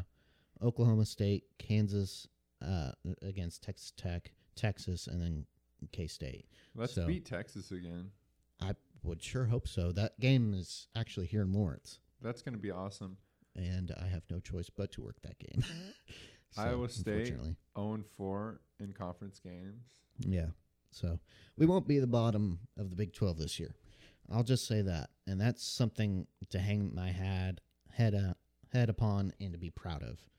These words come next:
Speaker 1: Proud. So, um, I would say,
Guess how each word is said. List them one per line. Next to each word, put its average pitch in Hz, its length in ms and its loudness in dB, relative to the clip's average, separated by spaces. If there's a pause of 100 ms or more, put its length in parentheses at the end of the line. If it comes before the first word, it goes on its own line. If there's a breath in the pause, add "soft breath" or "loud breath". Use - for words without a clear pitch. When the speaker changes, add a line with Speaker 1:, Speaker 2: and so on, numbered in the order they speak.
(640)
Speaker 1:
Proud. 87 500 -2 (840 soft breath)
So, 78 420 -2 (580 soft breath)
um, 90 440 0 (880)
I 131 60 0
would 135 100 0
say, 117 640 8